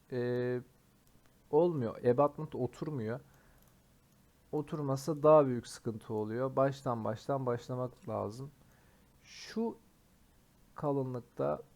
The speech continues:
ya uzunlukta diyeyim, bu uzunlukta emergence bize yeterli olur diye düşünüyorum. Direkt geldiğimde diş yirmi bire atıyor bizi. E, ayna mı olsun, kopyala mı olsun diyor.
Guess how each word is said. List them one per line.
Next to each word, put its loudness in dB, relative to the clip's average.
ya -2
uzunlukta -4
diyeyim, -6
bu -2
uzunlukta -4
emergence -2
bize -6
yeterli 0
olur -4
diye -8
düşünüyorum. -8
Direkt -4
geldiğimde 4
diş -4
yirmi 2
bire 6
atıyor 4
bizi. -2
E, 4
ayna 4
mı -2
olsun, -2
kopyala 2
mı -4
olsun -8
diyor. 0